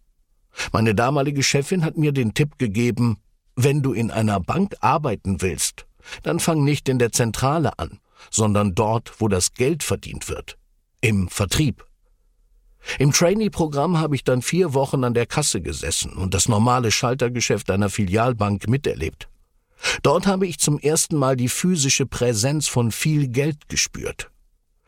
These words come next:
Später kam ich ins Private Banking und Wealth Management, wo die vermögenden Privatkunden betreut werden. Dort habe ich gelernt, zwischen reich und vermögend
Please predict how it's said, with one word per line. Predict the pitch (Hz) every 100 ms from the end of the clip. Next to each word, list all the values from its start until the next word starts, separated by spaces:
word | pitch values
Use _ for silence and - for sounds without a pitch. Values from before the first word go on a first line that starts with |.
| - -
Später | - 151 151 165 165
kam | - 127 127
ich | 110
ins | 117 -
Private | - 135 139 110 -
Banking | 110 117 117 120
und | 113 95
Wealth | 107 143 -
Management, | 104 62 71 - 101 87 - _ - -
wo | - 151
die | 151 160
vermögenden | - 139 127 185 147 127
Privatkunden | 117 127 104 127 151 - 95 -
betreut | 76 65 - 67 -
werden. | 69 - - - _ _ _ _ _ _ - -
Dort | 127 143 170
habe | 160 143
ich | 127 -
gelernt, | 123 107 107 123 135 -
zwischen | - 127 - 107
reich | 82 113 135 - -
und | - 127
vermögend | - 120 110 127 151 - 101 -